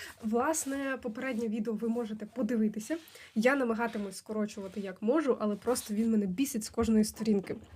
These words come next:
Е, другий розділ, він мені обіцяв багато, тому що мене теж насправді, е, він називається «Зосередьтеся на негативі у своєму житті».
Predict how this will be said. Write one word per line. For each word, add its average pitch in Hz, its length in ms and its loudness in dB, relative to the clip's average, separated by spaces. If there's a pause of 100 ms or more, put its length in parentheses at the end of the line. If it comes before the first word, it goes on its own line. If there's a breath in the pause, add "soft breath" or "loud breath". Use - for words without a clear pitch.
(500 loud breath)
Е, 214 460 2
другий 330 260 2
розділ, 269 340 4
він 262 180 2
мені 240 180 2
обіцяв 220 400 -2
багато, 240 520 -4
тому 240 260 0
що 214 320 -2
мене 202 260 0
теж 247 320 0
насправді, 233 560 0
е, 214 220 2 (240)
він 269 100 2
називається 214 420 0
«Зосередьтеся 226 600 -2
на 220 140 2
негативі 247 480 2
у 233 120 0
своєму 220 420 0
житті». 208 400 -2